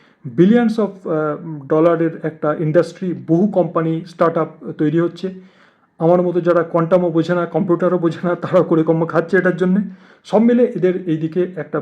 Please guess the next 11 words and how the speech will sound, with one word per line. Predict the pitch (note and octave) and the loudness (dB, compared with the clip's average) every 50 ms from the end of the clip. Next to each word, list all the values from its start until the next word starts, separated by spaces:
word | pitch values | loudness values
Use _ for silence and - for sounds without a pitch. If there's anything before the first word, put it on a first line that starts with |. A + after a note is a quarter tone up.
| C3 | -4
বড় | C3+ C#3+ D3 | -4 -4 -4
অবদান | C#3+ - D3+ C#3+ D3 C#3 C#3+ C3+ | -2 -2 0 2 2 2 2 -2
আছে। | B2+ A#2 - - D#3 _ _ _ _ _ _ _ _ _ _ _ _ _ _ | -2 -8 -12 -20 -20 _ _ _ _ _ _ _ _ _ _ _ _ _ _
তো | - D3 | -6 0
যাই | C#3 F#3 A3 | 2 2 2
হোক, | A#3+ A3+ - - | 2 2 -2 -2
এই | G3+ E3+ F3 | -2 -2 -2
সব | E3+ - F3+ E3+ D3+ | 0 0 0 0 0
মিলেমিশেই | D3 D3+ D#3+ F3 F#3 F#3+ G3 - - G3+ G3 G3 - - | 0 0 0 2 2 0 -2 -2 -4 -4 -4 -4 -8 -4
নোবেল | D#3+ D#3 D#3 E3+ E3 | -2 0 0 0 0
কমিটি | E3+ F3 F3 E3 - E3+ E3 E3 - | 0 -2 -2 -2 -2 -4 -6 -6 -8